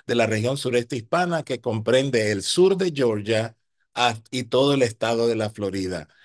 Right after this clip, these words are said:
representando aquí a nuestro consejo regional, al equipo de la estructura,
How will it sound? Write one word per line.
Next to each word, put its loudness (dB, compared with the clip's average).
representando 2
aquí 0
a 2
nuestro -6
consejo -2
regional, 0
al -2
equipo 0
de 2
la 2
estructura, 2